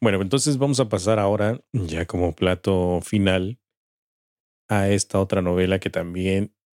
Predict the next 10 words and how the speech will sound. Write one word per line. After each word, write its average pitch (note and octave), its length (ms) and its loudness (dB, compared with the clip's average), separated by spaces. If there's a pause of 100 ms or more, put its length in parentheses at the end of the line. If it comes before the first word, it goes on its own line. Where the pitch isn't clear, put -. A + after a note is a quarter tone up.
(400)
parece F2 300 -4
ser F#2+ 280 -2
que A2 540 0 (100)
está - 560 -4
bastante F2 540 -4
buena, F#2 300 -2
Ani. - 180 -18 (880)
A F2+ 60 -2
ver, F2+ 180 0
platícanos, G2+ 840 -2